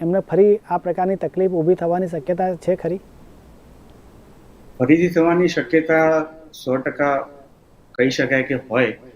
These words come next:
Speaker 2: પણ એવું નથી કે આપણે થશે એવું માની જ લેવું જોઈએ. કેમ કે જેમ પહેલા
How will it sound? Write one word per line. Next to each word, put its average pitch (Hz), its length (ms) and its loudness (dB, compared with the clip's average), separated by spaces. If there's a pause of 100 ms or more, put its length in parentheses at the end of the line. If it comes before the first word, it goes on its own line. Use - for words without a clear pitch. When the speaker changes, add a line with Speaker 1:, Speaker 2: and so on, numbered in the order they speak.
(280)
Speaker 2:
પણ 139 140 0 (480)
એવું 143 200 4
નથી 170 280 0
કે 160 100 0
આપણે 135 480 0 (580)
થશે 120 220 -4
એવું 127 220 2
માની 113 220 0
જ 120 40 -6
લેવું 98 280 -2
જોઈએ. 98 260 -12 (480)
કેમ 139 160 4
કે 156 140 4
જેમ 147 320 2
પહેલા 147 520 0